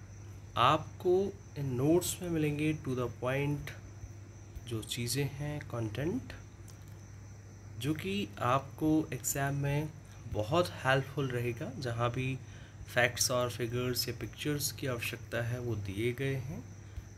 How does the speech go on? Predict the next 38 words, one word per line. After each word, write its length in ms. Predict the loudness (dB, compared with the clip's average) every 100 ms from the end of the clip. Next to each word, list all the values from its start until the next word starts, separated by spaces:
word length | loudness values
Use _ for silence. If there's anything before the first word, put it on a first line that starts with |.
| -8
जिससे 260 | -2 0 0
कि 360 | 0 0 0 0 2
आप 320 | 4 2 0 -12 -14 -12 0
map 320 | 6 6 4 -2
के 60 |
माध्यम 400 | 0 0 0 -2
से 140 | -2 -2
भी 140 | -2
चीज़ों 360 | -4 -4 -4 -4
को 340 | -4 -4 -4 -6 -12 -14 -14 -14 -14 -6
सीख 380 | 0 2 2 4
सकें, 500 | 4 4 0 -2 -2
समझ 360 | -2 0 0
सकें 440 | 0 -2 -4 -4 -2
और, 360 | 0 2 2
अ, 340 | 2 4 2 -2
इनको 280 | -4 0 2
याद 360 | 6 6 4
रखने 300 | 0 -2 -2
में 140 | 0 0
भी 140 | 0
आपको 340 | 0 -2 -4
help 360 | -4 0 0 0 -2
होगी। 200 | -6 -6 -10 -14 -14 -14 -14 -10 0
और 100 | 4
ये 60 |
बिल्कुल 360 | 4 4 2 4
to 60 | 6
the 140 | 8 8
point 300 | 6 6 2
है, 120 | -6 -6
जिससे 260 | -4 -2
कि 260 | -4 -4 -6 -8 -12 -14 -14 -8 -4
आपको 260 | -2 -4
किसी 320 | -4 0 2
भी 140 | 2 0
तरह 220 | 2 2
से 520 | 2 -2 -4 -6 -10